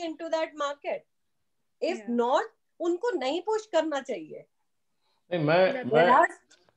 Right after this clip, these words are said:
Speaker 3: मैं आपकी बात से बिल्कुल सहमत हूँ निधि जी। मैं, याद है मुझे कि हमारा परिवार और आपका परिवार एमएस धोनी एक साथ मिलके देखा,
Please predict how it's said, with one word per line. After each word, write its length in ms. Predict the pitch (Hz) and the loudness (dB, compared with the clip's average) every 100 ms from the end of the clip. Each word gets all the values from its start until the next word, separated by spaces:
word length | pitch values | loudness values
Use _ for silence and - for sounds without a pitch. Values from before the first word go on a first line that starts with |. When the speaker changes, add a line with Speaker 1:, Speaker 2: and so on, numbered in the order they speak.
| _ - | _ -18
Speaker 3:
मैं 400 | 113 131 151 165 | -14 -2 2 4
आपकी 320 | 165 165 180 | 4 4 2
बात 300 | 139 156 165 | 6 4 4
से 140 | 180 | -2
बिल्कुल 480 | 139 110 160 165 185 | -2 0 0 2 0
सहमत 420 | - 139 147 165 | 0 -2 -2 -4
हूँ 80 | 165 | 0
निधि 240 | 147 135 135 | 0 0 -2
जी। 200 | 156 165 | -2 -4
मैं, 560 | 123 143 165 170 - | -4 -2 -2 -2 -6
याद 340 | 113 131 160 147 | 0 4 4 2
है 120 | 165 | 0
मुझे 280 | 147 131 156 | -2 -2 -4
कि 180 | 170 | -2
हमारा 380 | 139 123 123 139 | -4 -2 0 0
परिवार 400 | 147 139 135 143 | 0 -2 0 0
और 160 | 147 139 | 2 4
आपका 300 | 135 - 143 | 4 2 -2
परिवार 520 | 143 127 127 143 147 | 0 0 2 0 -2
एमएस 260 | 117 131 147 | -8 -6 -6
धोनी 440 | 110 120 139 151 - | -6 -6 -6 -8 -10
एक 180 | 135 - | -12 -10
साथ 220 | 135 135 | -8 -8
मिलके 360 | 117 117 123 131 | -6 -6 -4 -4
देखा, 500 | 107 101 92 - _ | -4 -6 -10 -14 _